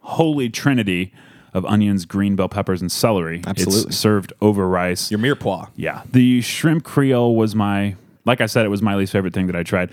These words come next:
Speaker 1: I didn't dislike it, but the flavor was a little neutral and mild for my taste. Almost like a purely tomato taste with the occasional bite of shrimp.
Speaker 2: Sure.
Speaker 1: Maybe people would like this. This just wasn't something that was particularly appealing to me. Just a little neutral
Speaker 2: Yeah,
Speaker 1: tasting for me.
Speaker 2: absolutely.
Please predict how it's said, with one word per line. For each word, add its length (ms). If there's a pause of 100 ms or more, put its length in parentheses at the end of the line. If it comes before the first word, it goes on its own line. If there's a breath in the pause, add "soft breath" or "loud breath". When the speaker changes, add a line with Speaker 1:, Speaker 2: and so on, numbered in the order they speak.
(180 loud breath)
Speaker 1:
I 80
didn't 160
dislike 400
it, 80
but 80
the 80
flavor 380
was 140
a 60
little 300
neutral 480
and 140
mild 320
for 100
my 100
taste. 340 (380 loud breath)
Almost 200
like 120
a 80
purely 520
tomato 460
taste 520
with 180
the 120
occasional 640
bite 300
of 80
shrimp. 340
Speaker 2:
Sure. 200 (120)
Speaker 1:
Maybe 340
people 240
would 120
like 180
this. 300
This 180
just 260
wasn't 360
something 340
that 160
was 280
particularly 500
appealing 360
to 120
me. 300
Just 140
a 60
little 240
neutral 400
Speaker 2:
Yeah, 100
Speaker 1:
tasting 300
for 60
me. 40
Speaker 2:
absolutely. 420